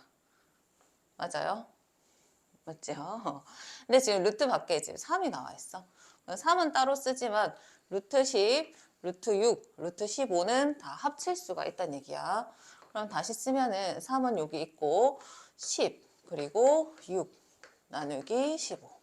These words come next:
이렇게 루트로 한 번에 쓸 수 있다는 얘기고 이거는 삼 루트 나누기 십오는 곱하기 몇이야? 십오분의,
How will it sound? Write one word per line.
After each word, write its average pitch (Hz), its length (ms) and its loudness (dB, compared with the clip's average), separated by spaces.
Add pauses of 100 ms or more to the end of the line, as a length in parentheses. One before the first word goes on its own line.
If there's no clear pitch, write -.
(680)
이렇게 170 220 -6
루트로 190 680 -2 (360)
한 247 220 -2
번에 262 220 2
쓸 214 180 -4
수 196 160 -4
있다는 185 320 -2
얘기고 143 480 -4 (440)
이거는 165 720 -2
삼 240 260 -4 (720)
루트 - 540 -10 (880)
나누기 269 520 6
십오는 269 680 2 (120)
곱하기 240 380 0
몇이야? - 460 -4 (1300)
십오분의, 240 580 -2